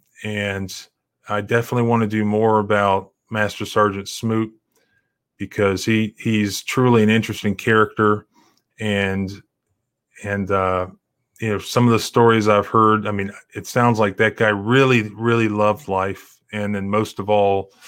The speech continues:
loved his country and loved West Virginia. But the, the overall point here is that let's not let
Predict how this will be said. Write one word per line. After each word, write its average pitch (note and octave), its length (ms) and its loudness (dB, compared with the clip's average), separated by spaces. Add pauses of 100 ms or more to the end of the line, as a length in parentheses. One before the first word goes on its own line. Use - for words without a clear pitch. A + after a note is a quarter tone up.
(380)
loved G#2+ 280 2
his G2+ 160 -4
country G#2+ 460 -4
and F#2+ 100 -4
loved G2 240 -4
West G2 300 -6
Virginia. F#2 460 -10 (1800)
But G2+ 180 -4
the, G#2 220 -4
the G#2 300 -6
overall B2+ 480 4
point A#2 460 -2
here F#2+ 320 -2
is F#2 400 -6 (240)
that G2 600 -6 (840)
let's A2+ 300 0
not G#2+ 540 2 (800)
let G#2+ 480 0